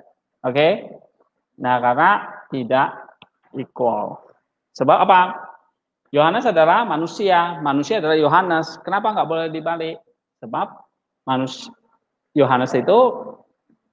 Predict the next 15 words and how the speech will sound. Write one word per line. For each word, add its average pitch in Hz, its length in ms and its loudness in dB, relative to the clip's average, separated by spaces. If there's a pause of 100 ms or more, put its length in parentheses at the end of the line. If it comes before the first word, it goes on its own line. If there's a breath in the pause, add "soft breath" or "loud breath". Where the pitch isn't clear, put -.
(140)
manusia 139 320 2
itu 220 160 2
nggak 143 240 2
equal 170 240 4
dengan 165 240 2
Yoha-, 135 480 0 (240)
Yohanes. 180 400 -4 (640)
Karena 151 320 -2
manusia 143 400 2
di 127 160 0
dunia 127 240 0
ini 214 160 0
kan 240 240 -4
bukan 135 180 0
hanya 127 220 2